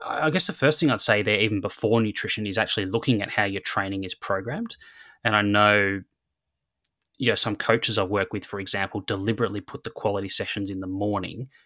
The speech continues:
and the easier session in the afternoon for that reason, that it's easier to get the easy session done in the afternoon than it is to get a quality session done. Now, that doesn't always work for whatever reason,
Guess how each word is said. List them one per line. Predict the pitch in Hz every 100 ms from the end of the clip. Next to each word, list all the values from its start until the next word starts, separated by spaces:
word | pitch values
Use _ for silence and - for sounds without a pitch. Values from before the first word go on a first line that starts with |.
| _ -
and | 101
the | 98 -
easier | 107 98 101 95
session | 107 - 98
in | 95
the | 92
afternoon | 92 95 - 95 95
for | - 113 101
that | 95 95
reason, | 98 95 85 - _
that | - 95
it's | 92
easier | 101 98 98 95
to | 98
get | 104 -
the | 98
easy | 98 98 95
session | - 98 101 95
done | 98 95
in |
the | 95
afternoon | 95 92 101 98 95
than | 95
it | 101
is | 90
to | -
get | 92
a |
quality | - - 98 92
session | - 98 - 98
done. | - - - - -
Now, | 127 143
that | - - -
doesn't | 117 117
always | 110 107 98 104
work | 104 104 -
for | 98
whatever | 98 95 101
reason, | 104 110 117 107